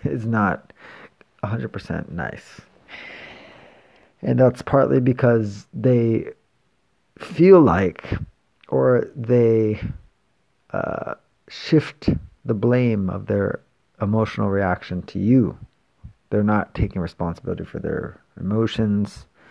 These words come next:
uh, partly because they don't have boundaries, et cetera. And this is all stuff that I've learned throughout the years reading different stuff, but was really reinforced in Lionheart and in a practical way that I can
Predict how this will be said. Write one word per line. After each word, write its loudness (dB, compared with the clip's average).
uh, -8
partly -4
because -4
they 0
don't -2
have -6
boundaries, 0
et -20
cetera. -6
And -8
this -8
is -4
all 6
stuff -2
that -2
I've -8
learned -4
throughout 2
the -2
years 0
reading -2
different -6
stuff, 0
but -2
was -8
really 4
reinforced 0
in -6
Lionheart -8
and -12
in -10
a -10
practical -6
way -4
that -10
I -8
can -14